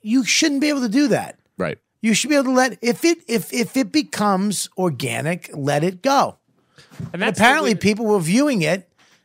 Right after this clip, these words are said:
Speaker 1: people liked it, and people were sharing it, all those videos of mine or yours.
Speaker 2: And then six people complained, and it's
Speaker 1: And then,
Speaker 2: over.
Speaker 1: and then it's like, you know, but those people could be assholes.
Speaker 2: Right.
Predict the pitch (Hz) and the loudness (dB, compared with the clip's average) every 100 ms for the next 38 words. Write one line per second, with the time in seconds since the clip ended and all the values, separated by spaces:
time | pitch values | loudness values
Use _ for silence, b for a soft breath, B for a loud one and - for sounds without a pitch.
0 | _ - 214 233 208 247 - 214 202 196 | _ -2 0 2 4 4 4 2 0 0
1 | 185 170 214 214 196 - 214 247 247 185 | -2 0 0 2 0 2 2 2 2 2
2 | 175 180 - 180 190 185 147 220 202 135 | 0 -2 -2 0 2 0 0 2 2 0
3 | 135 139 160 185 135 131 151 165 101 98 | 0 0 0 0 -2 -2 -2 -4 -4 -4
4 | 95 - 95 - 98 98 - 98 95 87 | -4 -6 -4 -4 -4 -4 -6 -6 -2 -2
5 | 90 92 90 240 285 294 294 269 294 302 | -4 -4 -4 -2 -2 -4 -4 -4 -2 -2
6 | 269 277 233 262 269 208 226 320 277 269 | 0 -2 -2 -4 -4 -2 -2 0 0 2
7 | 320 339 - 294 285 320 311 349 330 277 | 2 0 0 0 2 4 4 4 4 6
8 | 269 160 - - 104 92 | 6 6 -2 -4 -2 -4